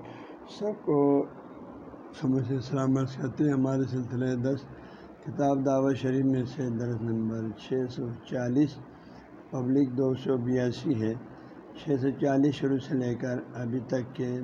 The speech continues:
دعوت شریف کی درس کی تعداد ہے اور دو سو بیاسی اوراد فتحیہ کی۔ اوراد فتحیہ میں ہمارے جو ہے سلسلہ بحث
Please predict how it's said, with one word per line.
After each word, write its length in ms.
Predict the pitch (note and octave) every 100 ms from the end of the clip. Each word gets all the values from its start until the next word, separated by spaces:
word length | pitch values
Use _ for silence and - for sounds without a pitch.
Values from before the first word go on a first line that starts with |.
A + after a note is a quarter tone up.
| B2
دعوت 260 | A#2+ A#2+
شریف 340 | A#2 B2+ B2 A2
کی 80 | D#3
درس 320 | B2+ B2 A2+
کی 60 | D3
تعداد 360 | C3+ A#2 B2 C3
ہے 200 | C3+ D#3 D#3 - - - -
اور 220 | C3 B2 A#2+
دو 220 | B2+ B2+
سو 180 | B2+ B2+
بیاسی 460 | A#2+ A2+ A#2+ A#2+
اوراد 360 | B2 A#2 A2+ A#2 G2+
فتحیہ 300 | A2 A2 C#3
کی۔ 240 | C#3 D3+ D#3+ - - - - - F3+
اوراد 240 | C#3+ D#3+
فتحیہ 440 | E3 D3 C3+ C3
میں 220 | C#3 C3+ B2+
ہمارے 500 | B2 B2 B2 A#2+ A#2
جو 200 | A#2 A2+
ہے 220 | A#2 A#2 A2+
سلسلہ 520 | A#2+ A2+ B2 A#2+ A#2+
بحث 180 | C3+